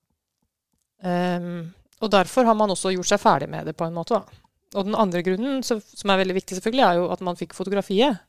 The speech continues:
som gjør at man kan etterligne naturen akkurat sånn som den er.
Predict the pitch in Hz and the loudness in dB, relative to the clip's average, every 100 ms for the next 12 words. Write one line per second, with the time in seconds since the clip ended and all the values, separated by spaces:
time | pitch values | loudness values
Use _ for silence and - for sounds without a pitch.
0 | _ - 208 190 165 170 180 185 180 180 | _ -16 -8 -4 -2 -2 -4 -10 -6 -6
1 | 180 _ _ - 220 180 170 165 185 175 | -6 _ _ -12 -8 -8 -8 -6 -6 -6
2 | _ _ _ _ 214 - 190 190 214 208 | _ _ _ _ -8 -4 -4 -4 -2 -2
3 | - 185 185 165 175 170 165 151 | 0 0 0 -8 -8 -6 -6 -6